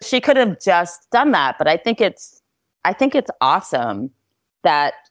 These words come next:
she took the time to say on the record why she was leaving.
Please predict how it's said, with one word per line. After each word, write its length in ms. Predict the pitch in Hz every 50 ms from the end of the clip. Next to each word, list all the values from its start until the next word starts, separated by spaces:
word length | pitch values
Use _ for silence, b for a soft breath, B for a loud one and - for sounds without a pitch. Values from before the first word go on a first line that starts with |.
| _
she 220 | - - - - 156
took 160 | - 175 -
the 80 | - 147
time 300 | - - 139 135 127 123
to 60 | 123
say 180 | - - 131 123
on 100 | 120 123
the 80 | 123
record 400 | 113 120 120 123 - 110 120 123 120 110
why 320 | 135 127 120 120 120 113
she 240 | - - - 127 113
was 200 | 107 117 - - -
leaving. 420 | 117 107 - 90 76 62 57 -